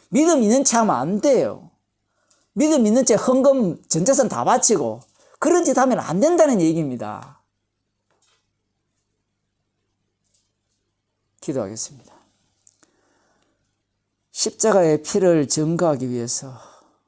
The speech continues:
주님께서 저희들을 부르셨습니다. 주님께서 날마다 죄인으로 만드셔서 십자가 외에는 자랑할 것이 없는 자로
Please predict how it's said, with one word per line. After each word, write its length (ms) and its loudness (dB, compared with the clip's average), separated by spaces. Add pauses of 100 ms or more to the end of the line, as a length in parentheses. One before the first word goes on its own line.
(420)
주님께서 840 -12 (320)
저희들을 480 -12
부르셨습니다. 880 -14 (2250)
주님께서 480 -6
날마다 800 -8 (760)
죄인으로 520 -4
만드셔서 840 -12 (1400)
십자가 600 0
외에는 680 -4
자랑할 440 -4
것이 260 -8
없는 240 -12
자로 320 -18